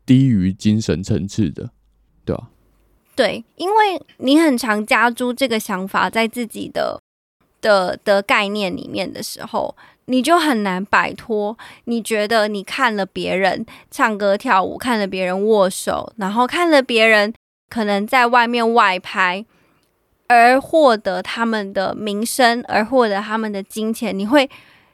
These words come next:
Speaker 2: 你会贬低他们。
Speaker 1: 嗯。
Speaker 2: 因为其实三岛由纪夫这本书，他其实还有提到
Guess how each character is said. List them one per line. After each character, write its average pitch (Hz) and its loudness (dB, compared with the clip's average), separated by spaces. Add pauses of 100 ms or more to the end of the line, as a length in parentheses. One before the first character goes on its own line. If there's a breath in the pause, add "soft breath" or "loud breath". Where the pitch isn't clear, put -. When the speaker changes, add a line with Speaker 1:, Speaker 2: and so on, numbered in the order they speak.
Speaker 2:
你 247 2
会 330 8
贬 214 2
低 214 0
他 220 2
们。 208 -4 (360)
Speaker 1:
嗯。 104 0 (140)
Speaker 2:
因 359 0
为 427 4
其 294 0
实 254 0
三 269 2
岛 247 4
由 190 -4
纪 233 -4
夫 220 -4
这 196 0
本 190 -4
书， 214 -4
他 269 0
其 254 -4
实 202 -4
还 208 0
有 196 2
提 196 -10
到 196 2